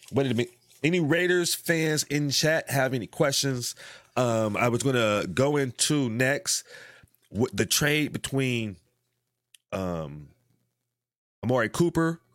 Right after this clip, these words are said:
going to the Cowboys and Khalil Mack going to the Bears. Um, that pretty much has turned into, Cooper has turned into Jonathan Abrams, and Josh Jacobs is,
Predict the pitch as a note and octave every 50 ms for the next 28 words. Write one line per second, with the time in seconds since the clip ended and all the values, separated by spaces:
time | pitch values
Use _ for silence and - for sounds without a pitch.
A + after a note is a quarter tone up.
0 | _ - D#2+ G#2 A2 A2+ A2+ G#2+ G#2 - F#2+ F2+ - - D3+ D3 D3 C#3+ D3 D3
1 | C#3+ C#3 C3+ C3+ C3+ - - - A2 G#2 - A#2+ A#2+ A#2 A2 G#2 A2+ B2 B2 B2
2 | - - - - - - - _ _ G#2+ A2 G#2+ G#2 - - F#2 E2+ - - A#2+
3 | A#2 A2+ A2+ A2 G#2 G#2 G2+ - - - - - - - - - _ _ _ -
4 | G#2+ G2+ F#2+ F#2 F#2 G2 A#2 A2+ - - - - - D3 D3 D3+ D3 C#3 C3+ C3
5 | B2 A#2 - - - - - _ _ _ _ _ _ _ - - - - B2 A2+
6 | A2 G#2 - - - - C#3 C3+ C3+ C3 G2+ A#2 B2 B2 B2 A2 - - G#2+ G2
7 | F2+ F2 E2+ E2 D2+ - - - - _ _ - - A2+ A#2 - E3 D#3+ D#3+ C#3
8 | C3 B2 - - D3 C3+ C3 C3 A2+ B2 B2 A#2 A2 - - B2+ A#2 G2 - A#2
9 | A2+ A2+ A2+ A2 - - F#2 D#2 - - C#3+ D#3 D3 B2+ C#3 C#3 C#3 C3 B2 A#2+
10 | A2+ - - - - - - - _ _ _ - A2+ A2 G#2 G#2 G2+ F#2+ E2+ B2
11 | B2 A#2 A2+ - - - C3+ C#3 C3+ - C3+ B2 - - - - - - _ G#2+
12 | A2+ A2+ A2 A2+ G#2+ G#2 G#2 G#2 G2 F#2 -